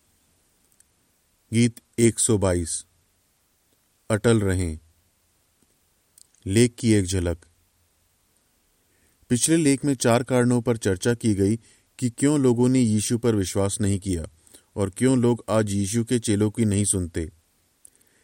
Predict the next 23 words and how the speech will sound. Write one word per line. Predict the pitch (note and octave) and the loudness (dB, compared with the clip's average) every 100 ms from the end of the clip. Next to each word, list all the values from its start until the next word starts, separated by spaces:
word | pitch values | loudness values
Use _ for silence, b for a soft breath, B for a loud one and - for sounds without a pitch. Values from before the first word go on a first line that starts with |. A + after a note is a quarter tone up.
| b b - | b b -2
इस | D3+ D3+ | 0 2
लेख | D#3 D3 | 0 0
में | D#3+ | -2
चार | D3 C3+ C3 | -2 0 0
और | C#3 A2+ C#3 | 0 0 -2
कारणों | D3+ B2+ A#2+ A#2+ | -2 -2 0 0
पर | A#2 A#2 | -2 -4
चर्चा | - G2 G2+ | -2 -2 -2
की | G2+ G#2+ | -4 -4
जाएगी। | F#2+ F#2+ F2+ F2 D#2 _ _ _ _ _ _ | -2 0 0 -4 -8 _ _ _ _ _ _
इसमें | F#2 - G2+ | -10 -6 -4
यह | F#2 A2 | 0 2
भी | A#2+ | 2
बताया | A#2+ G#2+ G#2+ G#2 | 0 0 2 2
जाएगा | G2 F#2 F2+ E2+ B2 b b b _ | 2 0 0 0 -2 b b b _
कि | A#2 | -4
जो | G#2 D3+ | 0 0
लोग | D3+ D#3 | 0 0
यहोवा | A#2 A#2 C3 | 0 0 0
से | C#3 | -2
प्यार | B2 A2 A#2+ | 0 2 2
करते | C3 B2+ A2+ | 0 -2 0
हैं, | G2+ G2 | -2 -2